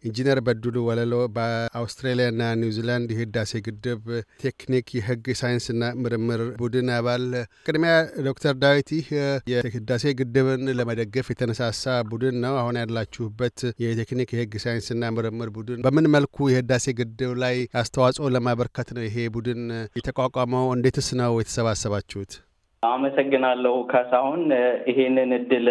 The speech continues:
Speaker 2: አመቻችተህ ሀሳባችንን ለመግለጽ ይሄንን መድረክ ስላዘጋጀ። እኔ የቡድኑ አባል ስሆን ዋናው ዓላማው በአውስትራሊያ እና በኒውዚላንድ የሚኖሩ ኢትዮጵያውያን እና ትውልደ ኢትዮጵያውያን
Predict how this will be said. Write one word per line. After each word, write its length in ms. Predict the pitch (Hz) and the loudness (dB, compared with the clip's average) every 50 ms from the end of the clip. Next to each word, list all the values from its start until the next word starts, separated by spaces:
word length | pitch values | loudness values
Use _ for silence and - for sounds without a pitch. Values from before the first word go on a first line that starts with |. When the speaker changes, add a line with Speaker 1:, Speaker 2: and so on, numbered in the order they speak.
| 120 120 | 4 4
Speaker 2:
አመቻችተህ 880 | 117 117 120 120 120 120 - 117 120 117 - - - 131 127 127 127 - 113 | 2 2 0 -2 -2 0 2 2 0 0 -2 0 2 2 2 2 0 2 2
ሀሳባችንን 920 | 110 113 117 - - - 123 120 123 120 117 - - 131 123 123 123 120 120 113 113 117 117 113 113 110 113 | 2 2 2 0 2 2 2 4 4 2 2 2 0 0 2 4 4 2 2 4 4 4 4 4 2 2 0
ለመግለጽ 600 | 117 - - 120 120 117 120 120 123 120 120 123 - - _ _ _ _ _ _ _ _ - | -2 -2 2 2 2 4 4 4 4 4 2 -2 -8 -16 _ _ _ _ _ _ _ _ -2
ይሄንን 300 | 123 131 127 127 127 127 | 0 2 2 2 2 2
መድረክ 360 | 123 123 120 123 120 123 117 - | 2 2 2 4 2 2 0 2
ስላዘጋጀ። 720 | - 127 120 123 120 117 113 120 117 113 127 127 123 - 160 190 220 220 - - _ _ _ _ _ _ _ | 0 2 4 4 2 2 2 0 2 4 2 2 2 2 2 2 2 0 -6 -16 _ _ _ _ _ _ _
እኔ 140 | - 127 135 151 160 160 151 139 | 0 2 2 2 2 0 0 2
የቡድኑ 680 | 131 127 127 127 123 123 120 120 127 123 127 127 123 127 123 123 120 120 | 4 4 4 4 2 -2 0 0 0 2 4 4 4 4 2 4 4 4
አባል 400 | 120 120 120 120 117 117 117 117 113 113 113 113 117 113 113 107 110 | 4 4 4 2 2 2 2 0 0 2 4 4 4 4 2 0 0
ስሆን 360 | - 123 117 143 147 147 147 143 131 - 117 117 113 | 2 2 4 4 4 4 2 2 0 0 0 -2 0
ዋናው 440 | - - 131 135 135 139 139 135 131 127 113 | 2 2 2 4 4 4 4 2 2 4 4
ዓላማው 520 | 123 123 123 127 123 123 127 147 175 180 151 123 - - - - _ | 2 2 4 2 0 0 2 2 2 2 0 -2 -6 -14 -20 -2 _
በአውስትራሊያ 880 | 135 127 127 123 117 120 123 127 123 - - 131 123 123 123 123 123 120 | 4 4 4 4 4 4 4 2 0 0 2 4 4 4 4 2 2 0
እና 200 | 120 117 117 113 113 113 113 | 2 2 4 4 4 4 2
በኒውዚላንድ 720 | 113 117 117 117 117 117 117 110 120 113 117 117 113 113 117 | 4 4 4 4 4 2 2 2 4 4 4 4 4 2 2
የሚኖሩ 460 | 117 113 117 113 113 113 117 117 113 117 117 113 | 2 2 4 4 4 4 4 4 4 4 2 2
ኢትዮጵያውያን 680 | 113 113 120 113 - 117 120 120 120 117 117 117 113 | 4 4 2 4 4 4 4 4 2 2 2 2 2
እና 260 | 113 113 113 117 117 113 | 2 2 4 4 2 2
ትውልደ 380 | 113 - 120 117 117 120 110 120 120 | 0 0 2 2 2 2 2 2 2
ኢትዮጵያውያን 720 | 117 117 123 120 - - - - 117 117 123 147 - - | 4 4 2 2 2 0 2 2 4 4 4 2 0 -2